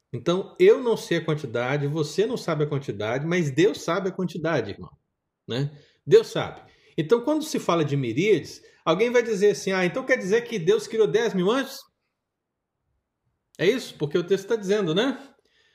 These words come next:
É, "E veio das miríades de santos",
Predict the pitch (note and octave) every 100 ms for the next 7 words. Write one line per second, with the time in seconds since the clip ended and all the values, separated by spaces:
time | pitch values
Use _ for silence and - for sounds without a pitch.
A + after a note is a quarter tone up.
0 | _ - D3+ D#3+ C#3 C3+ C#3+ A#2+ E3+ A3+
1 | A#3 G#3+ C3+ E3 E3+ E3+ F#3 G#3 F3 E3
2 | F3 - F#3 F#3 - G#2 -